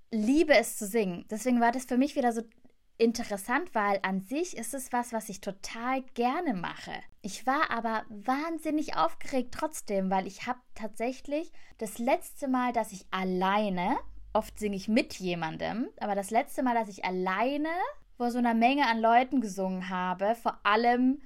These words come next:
in so einem Setting, wo man ja auch wirklich keinen Ton verpatzen will, weil das soll eine schöne Atmosphäre werden, dann wurde ich auch noch für mich, kleiner Meilenstein, wurde ich auch zum ersten Mal dafür bezahlt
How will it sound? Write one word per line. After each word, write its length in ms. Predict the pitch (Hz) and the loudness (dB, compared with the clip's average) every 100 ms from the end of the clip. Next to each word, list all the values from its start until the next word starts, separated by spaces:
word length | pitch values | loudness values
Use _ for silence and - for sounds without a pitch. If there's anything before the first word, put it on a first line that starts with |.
| - | -10
in 160 | 226 208 | -4 0
so 100 | 233 | 2
einem 180 | 240 233 | 2 0
Setting, 640 | - 262 254 247 233 220 | -2 -6 -2 2 2 2
wo 60 | 208 | 0
man 160 | 208 | 2
ja 160 | 196 - | 2 2
auch 100 | - | 0
wirklich 1300 | 185 175 180 214 233 269 - 196 180 180 262 - - | -6 -6 2 6 6 4 -4 -2 0 0 -2 -10 -16
keinen 380 | - 233 285 359 | -2 4 4 4
Ton 240 | - 302 349 | 4 4 6
verpatzen 560 | 269 277 320 - 220 | 2 2 -2 0 0
will, 260 | 180 190 233 | 6 6 8
weil 140 | 220 | 4
das 140 | 214 214 | 4 4
soll 180 | 214 | 2
eine 240 | 214 208 196 | 2 -2 -2
schöne 420 | - 277 294 294 | -2 2 4 4
Atmosphäre 720 | 262 - 277 - 214 202 185 | 2 -2 -8 2 4 4 2
werden, 280 | 175 185 214 | 4 4 4
dann 180 | 214 208 | 0 2
wurde 160 | 247 | 0
ich 160 | 247 - | 0 2
auch 200 | 190 - | 4 4
noch 220 | 240 220 - - | 4 2 -2 -8
für 120 | - 220 | -2 2
mich, 360 | 240 311 - - - - - - | 2 2 -4 -12 -12 -10 -8 -6
kleiner 280 | - 226 233 | 4 4 6
Meilenstein, 640 | 226 214 240 254 262 247 240 | 4 4 4 4 4 4 2
wurde 120 | 233 | 2
ich 100 | - | 0
auch 100 | 233 | 0
zum 140 | 233 | -2
ersten 400 | - 240 285 - | 2 4 2 2
Mal 120 | 240 | 4
dafür 220 | 226 233 220 | 4 2 0
bezahlt 840 | 202 - - 285 247 180 165 - | -2 -6 -4 6 8 8 6 -2